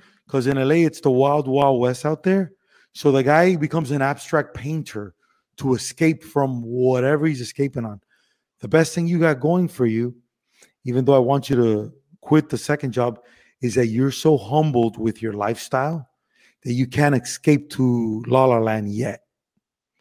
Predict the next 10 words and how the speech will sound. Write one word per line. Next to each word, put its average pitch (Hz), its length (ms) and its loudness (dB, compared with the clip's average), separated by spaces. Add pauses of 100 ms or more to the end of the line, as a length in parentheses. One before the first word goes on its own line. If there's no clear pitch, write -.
(520)
But 131 160 4
what 117 560 2
the 123 80 -6
number 180 320 2
one 202 160 6
thing 196 220 0
you 170 120 2
probably 165 440 0
didn't 139 300 2
like 113 340 -2